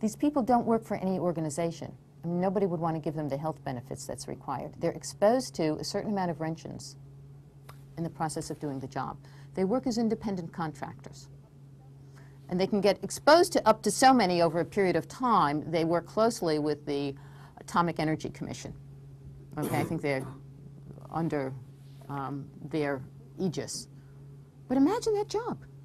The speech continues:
getting exposed to all that radiation. Now, there's some people who choose that kind of job. Most of us would never think of engaging in that kind of job. Okay, so demanding jobs clearly do it. Competing demands.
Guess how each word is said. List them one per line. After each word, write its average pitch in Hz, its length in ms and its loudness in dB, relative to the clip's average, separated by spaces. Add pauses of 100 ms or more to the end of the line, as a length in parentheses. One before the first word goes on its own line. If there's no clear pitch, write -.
getting 254 200 4
exposed 294 460 2
to - 60 0
all 247 180 2
that 240 160 2
radiation. 233 560 0 (600)
Now, 170 140 0
there's 180 140 0
some 233 120 2
people 220 240 -2
who 175 80 0
choose 302 300 0
that 143 160 -2
kind 131 180 -4
of 139 100 -10
job. 131 220 -2
Most 170 240 -4
of 156 80 -4
us 143 160 -4
would 147 140 -2
never 190 300 2
think 165 260 -8
of 139 100 -10
engaging 139 420 -8
in 135 80 -10
that - 160 -12
kind - 140 -12
of - 80 -16
job. - 200 -14 (1160)
Okay, 185 220 6
so 202 160 2
demanding 240 520 4
jobs - 480 -2 (260)
clearly 170 360 4
do - 180 -10
it. - 100 -14 (1200)
Competing 349 500 4
demands. 320 680 2